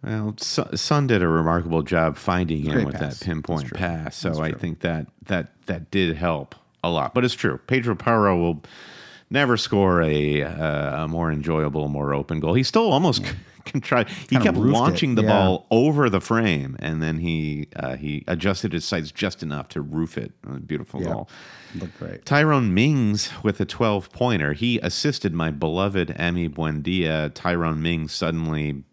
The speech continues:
Speaker 1: uh, becomes one of those hindsight wild card players. And you think
Speaker 2: Sure.
Speaker 1: about
Speaker 2: Of course.
Speaker 1: Aston
Speaker 2: Same.
Speaker 1: Villa.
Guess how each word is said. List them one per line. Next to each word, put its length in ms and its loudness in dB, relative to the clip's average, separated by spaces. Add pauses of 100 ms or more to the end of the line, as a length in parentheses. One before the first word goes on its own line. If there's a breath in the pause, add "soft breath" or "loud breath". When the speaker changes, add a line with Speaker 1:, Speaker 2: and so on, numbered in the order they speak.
(120)
Speaker 1:
uh, 260 -4
becomes 460 -6
one 160 -2
of 140 -4
those 460 -2 (380 loud breath)
hindsight 600 0
wild 380 0
card 320 0
players. 440 0
And 80 -2
you 80 0
think 200 0
Speaker 2:
Sure. 80 2
Speaker 1:
about 420 2
Speaker 2:
Of 140 -20
course. 120 -4
Speaker 1:
Aston 300 -2
Speaker 2:
Same. 140 0
Speaker 1:
Villa. 600 2